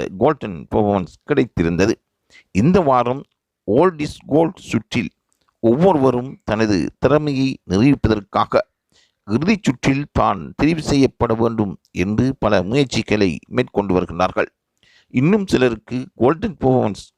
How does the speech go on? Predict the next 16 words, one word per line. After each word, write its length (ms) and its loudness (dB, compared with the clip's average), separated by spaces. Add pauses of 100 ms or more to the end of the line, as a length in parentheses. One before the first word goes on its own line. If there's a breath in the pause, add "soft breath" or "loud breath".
(100)
கொடுக்கப்பட்டிருப்பதை 1120 -2 (320)
காணொளியில் 640 0 (400)
நாங்கள் 400 0 (200)
கண்டிருக்கின்றோம். 720 -2 (540)
சில 300 2
பேர் 200 -2 (220)
அது 140 0 (200)
கிடைக்காமையால் 760 0 (600)
கவலையில் 500 0 (260)
ஆழ்ந்திருக்கின்றார்கள். 840 -2 (280)
ஆனால் 260 0 (140)
சுசேந்திரிகா 720 -2 (520)
பாடியதன் 500 2
பின்னர் 300 -2 (280)
நடுவர்கள் 440 2 (180)
எல்லோரும் 440 2